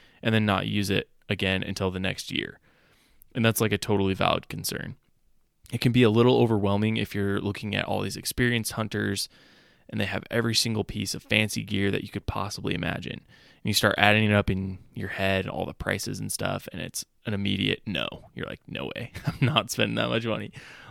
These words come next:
And let me tell you what you actually need and what you don't.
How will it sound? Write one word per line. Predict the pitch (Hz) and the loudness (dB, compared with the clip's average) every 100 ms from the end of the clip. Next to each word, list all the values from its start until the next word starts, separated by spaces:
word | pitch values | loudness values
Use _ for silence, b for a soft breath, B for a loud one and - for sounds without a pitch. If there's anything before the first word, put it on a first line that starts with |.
| - | 0
And | 110 107 110 | 2 2 2
let | 120 | 4
me | 120 | 4
tell | 120 113 | 6 4
you | 110 110 101 b b b b | 4 2 -2 b b b b
what | 113 110 | 2 4
you | 104 101 - | 4 2 2
actually | 98 107 - 107 101 | 2 2 2 0 0
need | 98 101 107 123 - - | 0 0 0 0 -6 -4
and | 104 101 101 98 98 | 0 2 2 2 -2
what | 101 98 - | 0 0 0
you | 107 | -2
don't. | - - - | -4 -4 -12